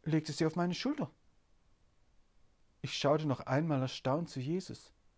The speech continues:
Er lachte mich an. Er schien sich wirklich zu freuen.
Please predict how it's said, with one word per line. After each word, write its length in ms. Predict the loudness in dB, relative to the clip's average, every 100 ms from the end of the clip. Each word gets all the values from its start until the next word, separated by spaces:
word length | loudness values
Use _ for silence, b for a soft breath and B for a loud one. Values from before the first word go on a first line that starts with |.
| _ _ _ _ _ _ _ _ -10
Er 120 | -6
lachte 300 | -6 -8 -12
mich 220 | -12 -12
an. 140 | -14 -14 _ _ _ _ _ _ _ _ -10
Er 60 | -2
schien 200 | 0 0
sich 280 | -2 -2
wirklich 400 | 0 0 0 -10
zu 120 | -8 -10
freuen. 560 | -10 -10 -8 -8 -10